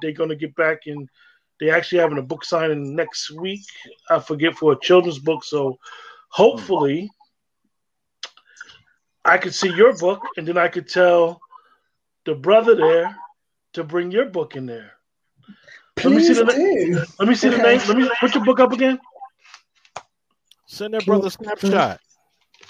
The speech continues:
Speaker 1: You gonna have to send,
Speaker 2: Can
Speaker 1: you
Speaker 2: you
Speaker 1: know
Speaker 2: see?
Speaker 1: what? Send, just send it to,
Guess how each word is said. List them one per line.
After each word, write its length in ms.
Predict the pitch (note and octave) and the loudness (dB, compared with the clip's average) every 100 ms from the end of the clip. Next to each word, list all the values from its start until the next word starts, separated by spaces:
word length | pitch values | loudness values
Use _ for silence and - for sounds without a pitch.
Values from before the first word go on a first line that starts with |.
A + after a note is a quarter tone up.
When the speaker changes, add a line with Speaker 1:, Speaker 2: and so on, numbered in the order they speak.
| - - E3 - _ _ _ _ _ _ _ _ _ _ _ _ _ _ _ _ _ _ _ _ _ _ _ _ _ _ _ | -16 -12 -12 -14 _ _ _ _ _ _ _ _ _ _ _ _ _ _ _ _ _ _ _ _ _ _ _ _ _ _ _
Speaker 1:
You 60 | F3 | 0
gonna 120 | A3 | 2
have 80 | G3 | 2
to 60 | E3 | 0
send, 180 | A#3 A3 | 0 2
Speaker 2:
Can 60 | |
Speaker 1:
you 60 | G#3 | 4
Speaker 2:
you 60 | |
Speaker 1:
know 60 | A3+ | 4
Speaker 2:
see? 40 | |
Speaker 1:
what? 180 | A#3 - | 4 2
Send, 180 | - A#3 | -2 -6
just 140 | G3+ - | -6 -2
send 140 | G#3 | -4
it 80 | F#3+ | -4
to, 120 | E3+ | -14